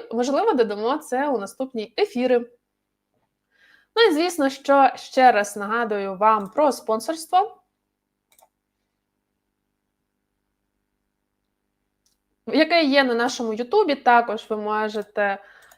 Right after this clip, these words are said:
підтримати нас через Монобанк. Працюємо для вас, друзі, вже двадцять три роки.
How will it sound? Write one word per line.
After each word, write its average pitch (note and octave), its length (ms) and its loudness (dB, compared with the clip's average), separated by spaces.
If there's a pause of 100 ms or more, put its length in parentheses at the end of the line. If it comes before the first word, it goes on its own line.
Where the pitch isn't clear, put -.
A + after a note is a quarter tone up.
підтримати A#3+ 560 -2
нас A3+ 440 -4 (140)
через A3 420 0
Монобанк. A#3 720 -2 (1900)
Працюємо D#4 480 2
для B3+ 140 2
вас, D4+ 240 4
друзі, C4+ 360 4
вже B3+ 300 4
двадцять C4+ 400 2
три C#4+ 180 0
роки. D4 540 0